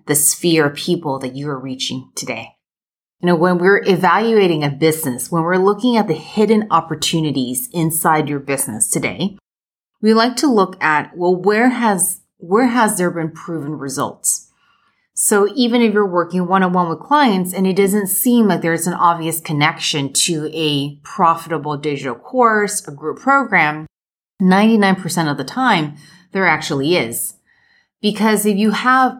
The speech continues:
a one-on-one client base who have been working with you for, to get results, to get to certain outcomes,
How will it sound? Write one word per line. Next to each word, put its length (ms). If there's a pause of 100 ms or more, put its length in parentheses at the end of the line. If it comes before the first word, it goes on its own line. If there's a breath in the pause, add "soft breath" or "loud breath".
(140)
a 80
one-on-one 480
client 380
base 320
who 100
have 460
been 420 (320 soft breath)
working 480
with 220
you 180
for, 300
to 160
get 200
results, 600
to 80
get 220
to 40
certain 380
outcomes, 880